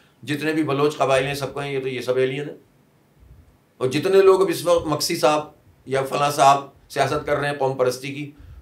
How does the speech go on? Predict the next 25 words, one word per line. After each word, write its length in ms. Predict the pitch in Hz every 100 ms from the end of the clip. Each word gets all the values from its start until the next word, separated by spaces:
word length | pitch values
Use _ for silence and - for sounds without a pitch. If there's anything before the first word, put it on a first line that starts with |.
| _ _
तो 60 | 117
अगर 180 | 131
आप 180 | 139 139
पुराने 320 | 139 135 151
सिंधियों, 440 | 151 147 139 147 147
जो 100 | 143
बिल्कुल 380 | 147 160 165 151
जेन्युइन 340 | 135 143 160
सिंधी 260 | 147 147 156
पर 140 | 151
बात 200 | 135 131
करते 220 | 139 127 143
हैं, 180 | 139 - _ _ _ _ _ _
उनसे 280 | 139 147 147
आप 180 | 151 147
बात 180 | 131 131
करें, 140 | 120
वो 80 | 120
कहते 160 | 98 85
हैं 80 | 82
ये 40 |
तो 60 | 82
सिंधी 280 | 92 92
नहीं 140 | 135
है। 100 | -